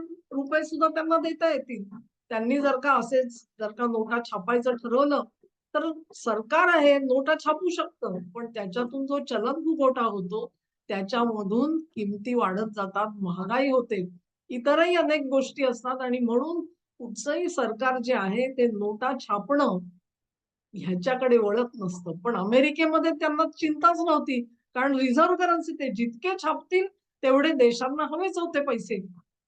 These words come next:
कारण ती रिझर्व्ह करन्सी झाली. पेट्रोल खरेदी करायचं, तर तुमच्याकडे डॉलर लागतात, डॉलर तुम्हाला खरेदी करावे लागत होते. म्हणजेच कॅश, त्यांचं चलन जे आहे, ते सगळे देश विकत घेत होते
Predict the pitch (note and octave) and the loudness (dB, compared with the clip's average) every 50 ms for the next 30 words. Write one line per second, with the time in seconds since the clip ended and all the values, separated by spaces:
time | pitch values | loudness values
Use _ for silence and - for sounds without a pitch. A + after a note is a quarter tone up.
0 | _ _ - G#3+ G#3 G#3+ B3+ C#4+ D#4 F4 F#4 - - - C#4 D4 D#4 C#4 C4 A#3 | _ _ -4 -2 0 2 2 2 2 0 -4 -6 -4 0 0 2 2 2 0 0
1 | G3+ G3 A#3+ B3+ C#4 D4 D4+ D4+ C#4+ C4 B3 B3 A#3+ A#3 - B3 G3+ G3+ G3+ F#3+ | 0 0 2 4 4 4 4 4 2 4 4 2 2 0 -4 -6 -6 -4 -2 0
2 | F3+ F3+ F3+ F3+ A3 G3 G3 - C4 C#4+ C#4+ C#4+ C#4 C#4+ B3+ A#3+ A#3 A#3+ B3+ C#4 | 0 0 0 0 -4 -6 -6 -4 2 2 2 2 2 -2 0 2 2 2 2 0
3 | B3 B3+ A#3+ A#3+ B3 A#3+ A#3+ C4+ C4+ C4+ C#4+ C4+ C4 C4+ A#3 G#3 G3 B3 A#3+ A#3+ | -2 -2 -2 -2 -2 -4 -2 -4 -4 -4 -4 -6 -6 -6 -6 -4 -2 -2 -2 -2
4 | B3 B3+ C4+ C4 A#3 G3 G3+ G#3 A3 B3+ D4+ D4 C#4 C4 A3 G3 - - A3 G#3+ | 0 -2 0 0 0 0 0 0 2 2 2 2 2 0 -2 -2 -4 -8 -6 -6
5 | A3+ A#3+ - _ _ _ _ - - A3 A3 A#3+ C4 D4+ D#4 D4 B3+ - B3 A3 | -6 -8 -12 _ _ _ _ -8 0 4 6 6 8 6 6 4 4 0 -2 0
6 | A3+ A#3+ B3+ C#4 C4+ - D4 D#4+ F#4+ F#4+ G4 F4+ - D#4+ D4 C#4+ C4+ C4 B3+ A#3+ | 2 2 2 2 0 -2 -2 0 0 0 0 0 0 0 0 2 2 2 2 2
7 | A3+ A3 A3 G#3+ G3+ F3+ F3+ G#3 G3 G3 G3 A3 A#3 A#3+ C4 D4+ D#4+ D#4 - _ | 0 -4 -6 -8 -8 -8 -8 -6 -4 -2 -2 -2 -2 0 0 0 0 0 -4 _
8 | _ _ _ _ _ _ _ - - B3 B3+ D4 E4+ F4 F4 E4+ - - - - | _ _ _ _ _ _ _ -2 0 2 2 2 2 0 0 -2 -4 -8 -4 0
9 | C4+ B3+ B3+ B3+ A#3+ - C#4+ C#4 A#3+ - C#4+ C4 A#3+ A#3+ C#4 C#4+ C#4+ C4+ B3+ C4 | 0 0 2 0 0 2 2 2 2 2 0 2 4 4 4 2 2 2 0 0
10 | B3+ B3+ G#3+ G3+ G#3 A#3+ C4+ D4 C#4+ - C4 B3+ A#3+ A#3+ - G#3+ F#3 F#3 A#3 B3+ | 0 0 0 0 -2 -2 -2 -4 -6 -4 -4 -4 -4 -4 -6 -6 -2 2 4 6
11 | C4+ B3+ A#3 G3 A3 A#3+ B3+ C4 - B3+ A3 A3 G#3 - D#4+ D#4+ D#4 D#4+ C4 C#4+ | 6 6 4 4 4 2 2 2 -2 -8 -8 -8 -8 -2 -2 0 0 2 2 2
12 | C4+ C4+ A#3+ G#3+ G3+ - A#3 G3 G3 F#3+ | 2 2 0 -2 -2 -2 -4 -4 -4 -6